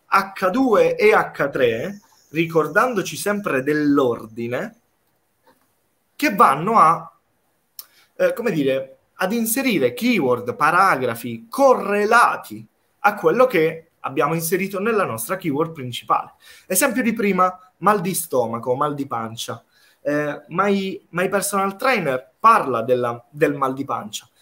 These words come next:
però ti dice le cause, i sintomi, i rimedi, come spaven-, quando devi spaventarti, quando stai morendo. Tutte queste cose qua sono tecnicamente altri titoli,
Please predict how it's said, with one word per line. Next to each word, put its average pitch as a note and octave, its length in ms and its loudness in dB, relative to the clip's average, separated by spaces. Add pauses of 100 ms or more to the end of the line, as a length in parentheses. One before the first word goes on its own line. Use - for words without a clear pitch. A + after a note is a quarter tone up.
(120)
però B3 200 4
ti C4 120 0
dice D#3+ 340 -4
le D3+ 160 0
cause, C3 500 -2 (140)
i - 120 -4
sintomi, C3 640 -8
i F3 100 -6
rimedi, D#3+ 500 -2 (440)
come F#3+ 720 4
spaven-, F#3 460 2
quando G3 360 2
devi F#3 200 2
spaventarti, D#3+ 1000 0 (300)
quando G3 840 2
stai F#3+ 360 2
morendo. D#3 640 2 (240)
Tutte A3+ 240 -2
queste E3+ 240 -4
cose F3 260 -2
qua C3 300 2
sono C3 400 -4
tecnicamente G#3 760 -2
altri E3 480 -2
titoli, D3 480 -4